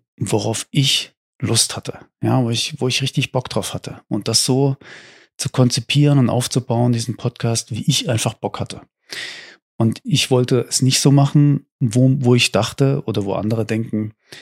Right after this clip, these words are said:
äh, dass, ja, dass Leute das hören wollen. Ja, also ich habe eher da auf mich gehört. Und ich hatte zum Beispiel Lust, einen Podcast so zu starten wie so eine philosophische Abhandlung oder wie so ein Buch, ne? Ähm,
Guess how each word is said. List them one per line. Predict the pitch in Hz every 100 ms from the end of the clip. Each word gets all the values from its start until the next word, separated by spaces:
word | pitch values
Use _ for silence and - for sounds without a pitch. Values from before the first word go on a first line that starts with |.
| - _ _
äh, | 110 107 110 -
dass, | - 98 - - - -
ja, | 135 92 - _
dass | - -
Leute | 117 113 113
das | 104 107 -
hören | 143 101 87
wollen. | 80 - 104 - _
Ja, | 101
also | 117 110
ich | 101
habe | -
eher | 113 107
da | 104
auf | -
mich | 107 -
gehört. | - - - _ _ _
Und | - - - - - - - _ _ -
ich | 127
hatte | 135
zum | 131
Beispiel | 127 127 123
Lust, | 127 -
einen | 120
Podcast | - 127 127 117 -
so |
zu | 113 117
starten | - 113 113 - 113 107
wie | 110
so | - 107
eine | 104
philosophische | 98 107 110 120 123 120 117
Abhandlung | 139 117 92 82 82
oder | 95 95
wie | 110
so | 113
ein | 113
Buch, | 139 156 -
ne? | 117 135 123
Ähm, | 117 113 113